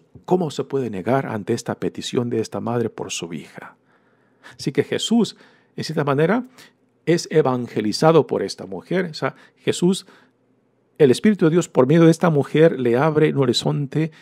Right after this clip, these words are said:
más allá de los límites del pueblo judío. Dice: "Ella se acercó entonces a Jesús y, postrada ante él, le dijo: 'Señor,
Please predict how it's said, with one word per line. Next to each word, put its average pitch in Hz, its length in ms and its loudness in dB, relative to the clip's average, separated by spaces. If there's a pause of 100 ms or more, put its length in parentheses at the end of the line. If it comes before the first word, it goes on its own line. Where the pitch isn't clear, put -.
(240)
más 185 540 -4 (120)
allá 135 520 2
de 127 140 0
los 107 200 -4
límites 147 420 -4
del 107 140 -4
pueblo 120 320 2
judío. 85 540 -6 (1200)
Dice: - 380 -4
"Ella 165 320 4
se 139 120 -2
acercó 117 360 -2
entonces 139 500 -4
a 110 80 -2
Jesús 165 540 -2 (320)
y, 131 160 -4
postrada 151 720 0
ante 127 400 -6
él, 247 240 -4 (200)
le 95 100 -6
dijo: - 440 -8
'Señor, 143 720 -6